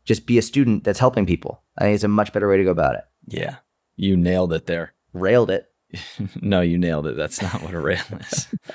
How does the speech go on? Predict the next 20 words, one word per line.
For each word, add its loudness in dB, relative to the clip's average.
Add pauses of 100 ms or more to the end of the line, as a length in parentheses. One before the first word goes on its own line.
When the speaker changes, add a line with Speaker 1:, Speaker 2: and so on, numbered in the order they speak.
(280)
Speaker 2:
<laughs> -18
Be 2
okay 2
with, 0
it's -20
been 2
too -4
long 4
since -4
you 0
used 2
that, 4
you -4
forgot -4
the -6
definition. -2 (340)
Uh, 2 (720)
be 6
okay 0
with -2